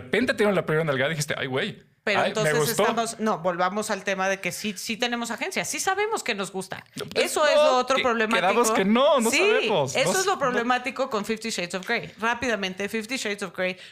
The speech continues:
Speaker 2: nos ofrece una narrativa que es pseudo subversiva, falsamente subversiva, ¿no? Porque nos hace creer que hay ahí un tema de sadomasoquismo, cuando para nada es un tema de sadomasoquismo.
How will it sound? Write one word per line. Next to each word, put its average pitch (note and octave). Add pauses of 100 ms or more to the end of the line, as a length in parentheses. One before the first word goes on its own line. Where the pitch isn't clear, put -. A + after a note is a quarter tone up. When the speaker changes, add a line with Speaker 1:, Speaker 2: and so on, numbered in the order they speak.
Speaker 2:
nos G#3
ofrece B3+
una B3+
narrativa F#3+ (240)
que A3
es C4+ (200)
pseudo C4+
subversiva, F#3+ (440)
falsamente B3+
subversiva, F#3 (180)
¿no? G3
Porque G#3+
nos G#3
hace B3+
creer A#3
que G3+
hay G3
ahí F#3+ (220)
un A3+
tema G3+
de G3
sadomasoquismo, F3+
cuando F3
para F3
nada G#3+
es G3
un G3
tema F3
de F3
sadomasoquismo. F#3+